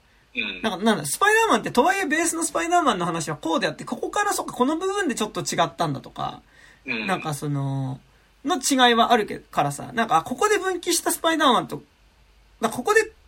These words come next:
Speaker 2: この人を助けることができたスパイダーマンとそうじゃなかったスパイダーマンなのねとかさ、あの、
Speaker 1: うん。
Speaker 2: ここでこの人と仲違いしなかったスパイダーマンとそうだったスパイダーマンなのね、みたいなこととかってさ、
Speaker 1: うん。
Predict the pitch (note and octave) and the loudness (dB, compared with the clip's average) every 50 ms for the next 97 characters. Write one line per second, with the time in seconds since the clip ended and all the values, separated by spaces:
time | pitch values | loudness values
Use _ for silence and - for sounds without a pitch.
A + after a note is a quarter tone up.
0 | _ _ - - D#4+ F#4+ G4 F4+ - A#3+ - - G#3 G#3 - - G4+ G#4 C#4+ D#4 | _ _ -4 0 2 2 2 4 2 0 2 2 0 0 0 0 0 0 0 -2
1 | D4+ B3+ C#4+ B3+ A#3+ A3+ A3+ A3 A3 G#3+ - - C4+ C4 C4+ C#4 D4 D4+ D4 C4+ | 0 0 2 4 4 4 2 2 -2 -6 -4 0 2 2 2 2 2 2 4 4
2 | B3+ A#3+ B3 A#3 C#4 C4 A3+ G3 G3+ G3 F#3 F3+ - - - F3+ F3+ F3 F3+ E3+ | 4 2 2 2 4 4 4 4 2 0 -2 -2 -4 -4 -2 -2 2 4 4 4
3 | E3 D3+ C#3+ C#3 C3+ C#3 D3 E3+ E3+ - - - C#3 - - - C#3+ - - - | 4 2 0 0 0 0 0 -2 -2 -6 -10 -12 -12 -12 -12 -14 -14 -16 -20 -20
4 | - - - - - _ _ - D3+ D3 C#3+ C#3 C#3 C3+ C3+ - - - - _ | -20 -20 -20 -20 -20 _ _ -4 -2 0 0 0 0 0 -2 -4 -8 -16 -20 _
5 | _ - - - G4 G4+ G#4 G4 - _ _ _ _ _ _ D4 D#4+ F4+ G#4 G4+ | _ -12 -2 0 2 2 2 0 -2 _ _ _ _ _ _ 4 6 6 6 4
6 | - D4+ A#3+ G#3+ F#3+ G#3 A3+ E4+ F4 E4+ G#4+ G#4 G#4 F#4+ F4 - - E4 F#4 F#4 | 4 0 0 2 2 2 4 6 4 4 4 2 2 2 2 2 2 2 2 0
7 | G4+ G4+ - - - - D#4 C#4 C4+ B3+ C4+ C4 A#3+ A#3 A3+ A#3 B3 - C4 A#3+ | 0 -4 -4 -6 -4 2 2 4 4 6 4 6 6 4 2 2 2 4 4 6
8 | G3+ F3 D#3+ - - D3+ - - E3+ D#3+ D#3+ D#3 C#3+ C#3 C3+ C3+ C3 C#3+ D#3+ D#3 | 6 4 0 0 -4 -8 -4 -2 -2 0 0 0 0 0 0 0 -2 -2 -2 -2
9 | C#3+ - C3 C3+ - - - - - - - - - - - - - | -4 -4 -6 -8 -8 -10 -12 -14 -16 -16 -16 -14 -14 -12 -10 -12 -12